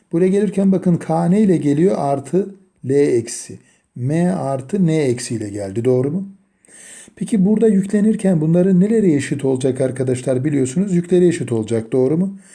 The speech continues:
İsterseniz şöyle hemen yazalım. Q bir eşittir Q iki. Doğru mu? Doğru. Buradan arkadaşlar şöyle yapabiliyorsunuz. Yükleri eşitse potansiyeller sıralarla ters orantılı. Hemen ne yapıyorum bakın. Rengi de değiştireyim daha iyi anlaşılsın.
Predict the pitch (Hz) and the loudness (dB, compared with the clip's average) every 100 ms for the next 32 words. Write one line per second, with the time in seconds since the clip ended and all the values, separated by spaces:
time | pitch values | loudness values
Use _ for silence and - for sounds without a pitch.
0 | - - _ - 156 143 151 143 - 151 | -20 -20 _ -6 -4 -2 -4 -6 -2 -2
1 | 143 143 147 151 123 117 147 - 160 143 | 0 -2 -2 -2 -2 -2 -4 -4 -2 0
2 | 139 123 120 - 120 - 110 101 98 120 | 0 0 -2 -6 -12 -8 -8 -8 -10 -6
3 | 123 131 123 165 165 _ _ - _ 120 | -4 -6 -4 -6 -6 _ _ -20 _ -2
4 | 113 110 131 151 - 113 98 117 - - | -2 -2 -4 -6 -2 -2 -2 -8 -12 -18
5 | _ - - - _ - 151 185 240 240 | _ -20 -20 -20 _ -6 -4 -4 -4 -4
6 | 226 220 - 165 123 - 208 202 185 180 | -2 -2 -2 -2 -4 -2 -2 0 -2 -2
7 | 175 175 131 110 101 127 131 175 180 240 | 0 0 -2 -6 -10 -10 -2 0 2 -2
8 | - - 127 139 147 151 - 156 156 151 | -4 -6 -4 -4 -4 -4 -4 -2 -2 -2
9 | - 143 160 226 233 185 170 131 113 95 | -2 -2 -2 -4 -2 -2 0 -2 -4 -6
10 | 90 82 - _ - - _ 170 185 190 | -12 -16 -16 _ -20 -20 _ -2 2 2
11 | 226 202 135 120 113 110 110 185 190 - | 0 -2 0 0 0 -2 -4 -4 -6 -8
12 | - _ _ 131 123 135 131 131 127 131 | -20 _ _ -8 -6 -4 -4 -2 0 0
13 | 127 - 127 104 107 110 110 113 117 104 | -2 -4 -4 -4 -6 -4 -4 -2 -2 -2
14 | 104 - 107 - 175 | -8 -12 -10 -4 -4